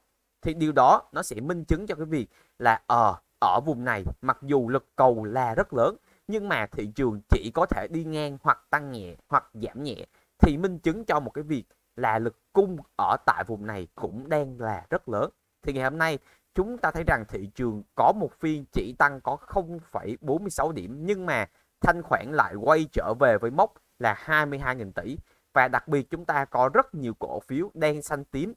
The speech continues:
ở trong ngày hôm nay thì bị chốt ngược, có thể kể đến như dòng chứng khoán nè. Chúng ta có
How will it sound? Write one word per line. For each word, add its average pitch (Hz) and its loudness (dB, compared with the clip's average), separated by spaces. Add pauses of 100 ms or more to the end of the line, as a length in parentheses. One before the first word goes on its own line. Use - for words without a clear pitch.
ở 92 -6
trong 131 -2
ngày 117 -10
hôm 117 -12
nay 131 -4 (260)
thì 147 4
bị 110 -8
chốt 214 -2
ngược, 147 0 (100)
có 170 2
thể 101 -4 (100)
kể 87 -6
đến 113 -2
như 190 -8
dòng 117 -2
chứng - -14
khoán 147 -4
nè. 160 -6 (320)
Chúng 180 -8
ta 151 6
có 120 2